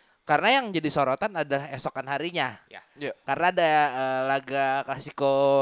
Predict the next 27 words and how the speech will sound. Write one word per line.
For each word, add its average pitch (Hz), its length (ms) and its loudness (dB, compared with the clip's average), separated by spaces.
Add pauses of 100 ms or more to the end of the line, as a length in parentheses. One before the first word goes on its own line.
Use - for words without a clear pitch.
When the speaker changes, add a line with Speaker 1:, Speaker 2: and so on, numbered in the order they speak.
(140)
Speaker 1:
Bandung 143 320 -4
Jakarta 160 460 6
besokannya 139 600 2
jam 135 160 -4
Speaker 2:
Harusnya. 127 400 0
Speaker 1:
empat, 85 160 -16
harusnya. 135 440 -6 (440)
Speaker 2:
Harusnya. 123 600 -8 (120)
Speaker 3:
Pada - 80 -20 (160)
Speaker 2:
Yang 131 80 -2
Speaker 3:
akhirnya 135 240 -2
Speaker 2:
digadang-gadang 127 240 -4
Speaker 3:
di- 110 80 -8
Speaker 2:
akan - 160 -4
jadi 131 160 -12
laga 120 240 -10
perdamaian 117 580 -14
juga 131 300 -6
kan? 98 240 -12
Speaker 3:
Iya, 135 200 6
betul. 123 200 0
Speaker 1:
Iya, 143 160 0
Speaker 2:
Iya. 131 160 0
Speaker 1:
betul. 117 460 -2 (640)
Cuma 143 220 -4
kan, 180 200 2 (100)
eh, 131 640 0